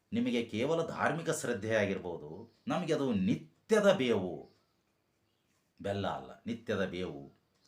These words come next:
"ಬದುಕ ತುಂಬ ತಣ್ಣೀರ್ ಬಟ್ಟೆ, ನಿನ್ನಯ ಕರುಣೆಯ ಕಣ್ಣಿನ ಕೆಳಗೆ ಸಂಜೆಯ, ಸಂಜೆಗೆ ತುಂಬಿತು ತುತ್ತಿನ ಚೀಲ." ತುತ್ತಿನ ಚೀಲ ಹೊಟ್ಟೆ. ಅಂದ್ರೆ ಚಂದ್ರನ, ನಿನ್ನ ಕಾರಣಕ್ಕಾಗಿ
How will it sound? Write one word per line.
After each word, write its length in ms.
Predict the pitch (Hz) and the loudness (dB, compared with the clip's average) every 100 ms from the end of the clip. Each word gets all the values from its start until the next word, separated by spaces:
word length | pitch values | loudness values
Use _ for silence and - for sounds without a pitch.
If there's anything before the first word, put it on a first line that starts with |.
| _ _ _ _ _ _ | _ _ _ _ _ _
"ಬದುಕ 300 | 123 143 165 | 2 2 4
ತುಂಬ 360 | 143 139 120 120 | 4 4 4 4
ತಣ್ಣೀರ್ 480 | 110 113 143 190 202 | 4 4 4 4 4
ಬಟ್ಟೆ, 580 | 123 - 95 80 67 - _ _ _ _ _ _ _ - | 4 2 -2 -4 -8 -16 _ _ _ _ _ _ _ -6
ನಿನ್ನಯ 440 | 113 117 107 95 | 0 0 2 0
ಕರುಣೆಯ 480 | - 110 147 107 92 85 | 0 0 2 0 -2 -4
ಕಣ್ಣಿನ 360 | - 117 117 92 | -4 -2 -2 -2
ಕೆಳಗೆ 520 | - 82 80 80 73 | -4 -6 -6 -6 -10
ಸಂಜೆಯ, 520 | - 98 127 87 80 78 - _ _ _ _ _ _ - | -6 -4 -4 -6 -6 -8 -12 _ _ _ _ _ _ -20
ಸಂಜೆಗೆ 520 | - 123 143 120 104 | -2 0 2 0 0
ತುಂಬಿತು 460 | 104 92 92 95 | -2 -2 -4 -6
ತುತ್ತಿನ 460 | 92 175 - 98 82 | -6 -8 -6 -6 -6
ಚೀಲ." 340 | - - 69 | -8 -10 -12
ತುತ್ತಿನ 400 | - 101 101 101 | -12 -12 -6 -6
ಚೀಲ 240 | 98 - 143 | -6 -4 -6
ಹೊಟ್ಟೆ. 560 | - 95 - 71 - _ _ _ _ _ _ _ _ _ | -4 -6 -6 -14 -16 _ _ _ _ _ _ _ _ _
ಅಂದ್ರೆ 400 | - - 87 78 - | -12 -6 -6 -8 -8
ಚಂದ್ರನ, 400 | 104 - 135 135 123 | -4 -2 0 2 2
ನಿನ್ನ 260 | 98 120 151 | 2 2 2
ಕಾರಣಕ್ಕಾಗಿ 960 | 123 113 147 165 - 123 95 82 76 | 6 8 8 6 6 4 4 -4 -10